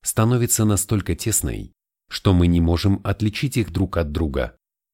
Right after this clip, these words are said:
Разрядка — это именно то, что нам нужно в такой ситуации –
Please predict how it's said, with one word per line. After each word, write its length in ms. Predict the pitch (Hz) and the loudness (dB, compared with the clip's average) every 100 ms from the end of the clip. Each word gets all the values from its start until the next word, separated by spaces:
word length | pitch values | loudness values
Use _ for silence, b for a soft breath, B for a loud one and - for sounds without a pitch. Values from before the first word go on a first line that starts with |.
| _ _ _ - | _ _ _ -2
Разрядка — 880 | 101 87 78 85 95 - - 57 - _ - | 4 4 2 0 -2 -4 -8 -8 -12 _ -2
это 220 | 101 - | 0 0
именно 560 | - 117 117 113 110 104 | 0 2 2 4 4 2
то, 200 | - 117 | -2 -4
что 240 | - 113 | 0 2
нам 260 | 107 101 92 | 4 4 4
нужно 260 | 87 90 | 4 0
в 80 | 87 | 0
такой 300 | 95 - 92 | -2 0 -2
ситуации – 880 | - 87 92 95 - - 101 101 | 0 -2 0 0 0 0 2 0